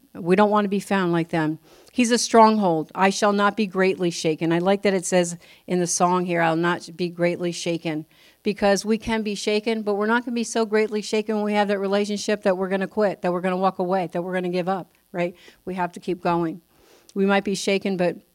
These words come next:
God is greater. He's the greater one. He is our hope. He's our strength, and we, all that is found in him. David was filled with the knowledge of God. We want to be filled with the knowledge of God because in,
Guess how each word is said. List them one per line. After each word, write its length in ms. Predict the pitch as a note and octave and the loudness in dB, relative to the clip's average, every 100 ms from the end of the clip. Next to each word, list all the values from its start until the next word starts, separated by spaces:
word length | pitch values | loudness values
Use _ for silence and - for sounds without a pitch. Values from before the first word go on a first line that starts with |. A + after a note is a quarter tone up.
| E3 | 0
God 240 | F#3 F#3 | 4 6
is 140 | F#3 E3 | 4 -2
greater. 340 | E3+ D#3 D#3+ | -2 -2 -2
He's 280 | E3 G3 F#3+ | -2 -2 -2
the 80 | F3+ | -4
greater 280 | F3 E3 E3 | -2 0 0
one. 200 | D#3+ E3 | -2 -2
He 160 | F#3+ | -2
is 120 | F#3 | -2
our 140 | F#3 F3+ | -2 -2
hope. 240 | F#3+ F#3 | -2 -2
He's 180 | G3 F#3 | -6 -4
our 80 | F#3 | -6
strength, 500 | - F#3+ F#3 F#3+ _ _ _ _ - | -6 -6 -6 -6 _ _ _ _ -8
and 180 | F#3 F3 | -2 -2
we, 100 | F3+ | -2
all 220 | - F3 F3+ | 2 2 2
that 180 | F3+ | 0
is 120 | F3 - | -2 -2
found 280 | F3 E3+ | -2 -2
in 100 | E3+ | -2
him. 300 | F3 E3 D#3+ D3+ | -4 -4 -4 -6
David 280 | - G3 G3 | 0 0 0
was 280 | F#3+ F3+ - | -2 -4 -6
filled 540 | - G3+ F#3 E3+ D#3 _ _ _ | 0 2 2 0 -4 _ _ _
with 120 | - E3+ | -12 -6
the 100 | F3 | -2
knowledge 400 | E3 E3+ D#3 E3 | -2 -2 -4 -8
of 140 | E3 | -6
God. 300 | D#3 D3+ D3+ | -4 -2 -2
We 120 | F3 | 0
want 160 | G3 G#3 | 0 0
to 40 | |
be 100 | G3 | -2
filled 440 | F#3 - G#3 G#3 G3 | -6 -2 0 0 -2
with 120 | F#3 | -4
the 80 | G3 | -2
knowledge 400 | G3 G3 F#3+ G#3 | 0 0 0 -2
of 140 | F#3 | 2
God 300 | G3+ G#3 G3+ | 4 4 2
because 340 | G#3 G#3+ G#3 | -2 -2 -2
in, 180 | G#3 G3+ | -2 -6